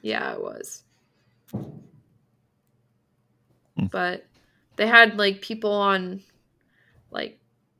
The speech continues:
Speaker 1: rollers. I don't know. Like, they were sliding around on the ground, popping up and scaring people.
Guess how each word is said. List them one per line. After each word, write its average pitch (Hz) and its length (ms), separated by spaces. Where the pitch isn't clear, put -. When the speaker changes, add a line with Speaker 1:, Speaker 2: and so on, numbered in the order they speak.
Speaker 1:
rollers. 240 840
I - 180
don't 226 140
know. 233 140
Like, 196 180
they 208 60
were 208 120
sliding 208 560
around 196 360
on 190 120
the 185 80
ground, 190 560
popping 190 320
up 190 160
and 185 100
scaring 190 380
people. 196 520